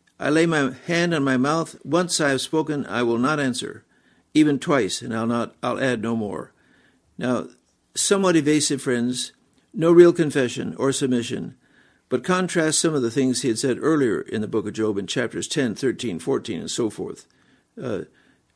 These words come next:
Job had silenced his friends. Now God is gonna silence him. And then begins God's second speech, his great, glorious power.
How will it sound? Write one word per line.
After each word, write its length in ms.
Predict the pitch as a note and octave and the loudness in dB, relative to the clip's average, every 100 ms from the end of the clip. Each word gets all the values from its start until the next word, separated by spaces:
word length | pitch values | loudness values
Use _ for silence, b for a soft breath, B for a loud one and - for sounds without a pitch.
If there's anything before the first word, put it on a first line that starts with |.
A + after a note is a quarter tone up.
| _ - | _ -6
Job 300 | C3 E3 C#3 | 2 4 4
had 240 | D#3 E3 | 2 2
silenced 460 | - D#3 C3 B2 - | 2 0 0 -2 -4
his 120 | A#2 | -6
friends. 540 | - E3+ A2 E2 - - b b b _ - | -2 -2 -2 -6 -10 -12 b b b _ -10
Now 200 | A#2+ C3 | -2 -2
God 280 | A#2 D3 C3+ | 0 0 0
is 100 | A#2+ | -2
gonna 200 | A#2 A2 | -4 -2
silence 400 | C#3+ C3 A2+ - | 0 0 -2 0
him. 360 | F3 A#2 D#2 - _ _ _ _ _ _ _ | 0 -2 -6 -20 _ _ _ _ _ _ _
And 220 | - A#2+ | -6 -2
then 320 | C3 C#3+ C#3+ C3+ G3+ G3 | 0 0 -2 -8 -14 -8
begins 440 | C3 B2 B2+ B2+ | -6 0 2 2
God's 280 | - A#2 A2+ | 0 -2 -2
second 380 | - D3 C3+ A#2+ | -2 -2 -2 -4
speech, 520 | - - F2+ - - _ _ | -4 -6 -6 -8 -16 _ _
his 240 | - B2 A2+ | -8 -6 -6
great, 640 | - B2+ C3+ A#2 - - | -6 0 0 0 -10 -8
glorious 360 | C3 A#2+ G#2 - | -2 0 0 -4
power. 480 | - G2 F2 - | -10 -10 -10 -14